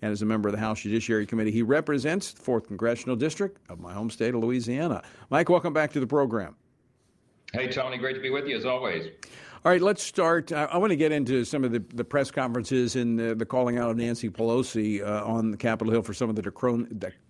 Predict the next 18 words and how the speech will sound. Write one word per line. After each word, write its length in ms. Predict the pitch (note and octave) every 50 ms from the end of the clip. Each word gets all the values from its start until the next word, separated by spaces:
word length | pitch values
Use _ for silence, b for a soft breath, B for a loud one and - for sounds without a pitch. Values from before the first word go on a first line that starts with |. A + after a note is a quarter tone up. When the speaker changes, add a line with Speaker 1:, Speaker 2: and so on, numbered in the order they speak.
| - -
Speaker 1:
draconian 720 | - G2+ - - - C3 C#3 C#3+ C3 B2+ B2 A#2 A2 A2 - - - -
actions 520 | A#2 B2+ B2+ - - C3+ A#2+ A2 G#2+ -
that 180 | A2+ A2 G2+ -
she 280 | - - A#2+ A#2 A2 F2+
is 160 | A2 G#2+ -
taking. 380 | - C#3 C3 C#3 B2+ B2 A2+
But 140 | G#2 A#2+ A2+
first, 360 | - - F#3 G3 F3+ - - - B B B B B B B B B -
uh, 180 | A#2+ C3+ C#3
let's 220 | C#3+ D#3+ D#3+ D#3 -
talk 200 | F#3 D#3+ D#3+ -
about 240 | D#3+ C3+ C#3+ C#3 A#2+
the 60 | C#3
appropriations 720 | C3 G#2+ - C#3 C3+ A#2 B2 B2+ B2 C#3+ D3+ C#3 C#3 A2
bill. 140 | - B2 A2+
We 160 | A2+ C3+ C#3+
see 260 | C#3 - - D3+ C#3
some, 380 | C3 - - C3 A#2+ A#2+ A2+ G#2+